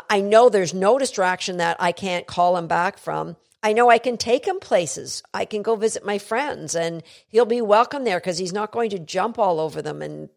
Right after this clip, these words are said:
try and steal food from their counter. Now, what does it feel like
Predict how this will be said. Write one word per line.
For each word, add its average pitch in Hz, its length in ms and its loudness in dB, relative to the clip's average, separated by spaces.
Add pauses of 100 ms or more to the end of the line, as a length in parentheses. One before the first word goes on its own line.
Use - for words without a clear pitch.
(160)
try 202 200 0
and 208 120 -4
steal 202 240 -2
food 202 260 -8
from 175 160 -12
their 160 100 -10
counter. 208 640 -8 (580)
Now, 214 680 4 (240)
what 233 160 6
does 269 120 0
it - 280 -4
feel 269 260 6
like 165 460 -2